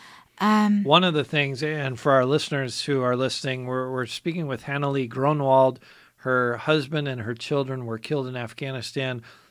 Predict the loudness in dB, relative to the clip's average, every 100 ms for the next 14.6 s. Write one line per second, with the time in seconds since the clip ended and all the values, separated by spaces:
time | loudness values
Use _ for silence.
0 | _ 4 6 6 0 4 6 6 2 -2
1 | 2 4 4 2 -4 -8 -6 -4 0 0
2 | 0 -4 -4 -2 0 0 -2 -2 -2 -2
3 | -4 -10 _ _ _ _ _ 0 4 6
4 | 6 4 2 -6 _ _ _ 6 6 6
5 | -2 -6 0 2 2 -2 -2 0 0 -2
6 | -6 -14 -8 -4 -4 -2 -2 0 2 2
7 | 4 2 2 -2 -8 -10 -4 -2 4 6
8 | 6 4 -2 -2 -6 -12 4 8 8 6
9 | -6 -8 -12 -18 -20 _ -6 2 4 6
10 | 6 6 2 -2 -4 -2 4 4 4 -2
11 | 0 -2 -6 -14 _ _ -6 6 8 8
12 | 6 2 4 2 -4 -10 -2 -2 -2 -4
13 | 0 0 0 -2 -4 -6 -2 -4 -2 0
14 | 0 -2 -4 -4 -4 -8